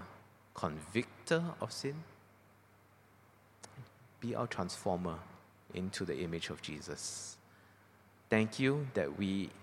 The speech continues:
have hope in you, that you bring new perspective and context to all the s-, the, the stuff that happens in this world that is just so horrible.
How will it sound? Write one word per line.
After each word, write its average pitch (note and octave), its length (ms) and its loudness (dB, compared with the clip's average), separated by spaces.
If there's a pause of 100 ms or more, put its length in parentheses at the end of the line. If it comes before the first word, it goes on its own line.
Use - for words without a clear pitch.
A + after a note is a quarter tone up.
(400)
have - 140 -6
hope - 460 0
in G2 160 2
you, C#3 280 4
that G#2+ 180 6
you B2 560 6 (320)
bring C3+ 300 4
new C#3+ 160 4
perspective A#2+ 640 4
and E2+ 260 -2
context - 680 0 (460)
to B2+ 160 0
all F3+ 580 8
the B2 160 6
s-, - 360 -2 (260)
the, F2+ 320 4
the G#2+ 80 2
stuff - 300 4
that - 80 4
happens D3 360 6
in G#2+ 100 4
this G#2+ 220 0
world G2+ 320 6 (680)
that F#2+ 100 6
is F2+ 160 2
just - 380 2
so A2+ 240 8
horrible. F#2 480 2